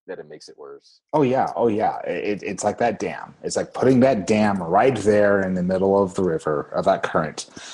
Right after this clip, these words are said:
Speaker 2: It's, the pressure's gonna build up, build up, and up. And boy, when the dam, when the, when the foundations of that dam, which there really are no foundations to an emotional dam, when they break, it ain't pretty. It ain't pretty. So,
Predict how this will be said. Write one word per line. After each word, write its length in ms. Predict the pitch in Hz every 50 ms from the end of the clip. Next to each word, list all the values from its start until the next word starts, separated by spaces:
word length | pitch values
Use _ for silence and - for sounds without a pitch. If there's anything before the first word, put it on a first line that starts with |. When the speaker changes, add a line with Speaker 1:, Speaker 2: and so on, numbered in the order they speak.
| - - - - - -
Speaker 2:
It's, 160 | - - -
the 220 | - 175 170 -
pressure's 400 | 90 - 113 101 90 - 95 92
gonna 200 | - 87 82 -
build 240 | - - - 101 110
up, 240 | 143 151 151 151 -
build 220 | 113 101 98 101
up, 180 | 110 101 92 -
and 100 | 90 87
up. 280 | 110 131 143 139 -
And 180 | 107 87 82 85
boy, 260 | - 110 110 98 87
when 140 | 85 85 92
the 60 | 90
dam, 400 | 85 - 104 101 104 104 101 104 95
when 140 | 98 101
the, 120 | 95 101 - - - 101 117 104 - 98
when 220 | 117 113 107 104
the 220 | 101 104 98 95 92
foundations 600 | - 117 110 107 120 120 139 - - - 110 117
of 80 | 110
that 200 | 117 113 107 -
dam, 280 | - 120 107 107 110 117
which 240 | 113 - - - -
there 100 | 120 107
really 260 | - 101 131 104 104
are 140 | 107 117 123
no 140 | 120 110 -
foundations 760 | - 135 117 120 120 123 120 117 117 - - 117 107 98 -
to 120 | - 131 117
an 80 | 107
emotional 400 | 104 117 117 123 - 127 113 101
dam, 460 | 98 139 147 143 135 123 117 117 117 - - - - - - - -
when 220 | - 110 117 120 123
they 340 | 131 135 139 139 147 151 143
break, 420 | 117 143 170 170 135 117 113 107 - - - _ _ _ - -
it 100 | 185 240
ain't 220 | 330 359 190 -
pretty. 240 | - - - - - - - _ _ _ _ _ _ _ _ _ _ _ _ _ -
It 240 | - 170 220 240 233
ain't 300 | 190 190 226 233 202 -
pretty. 480 | - 151 196 190 123 85 69 65 - _ _ _ _ _ _
So, 800 | - - 117 104 101 101 101 101 98 98 98 98 98 95 95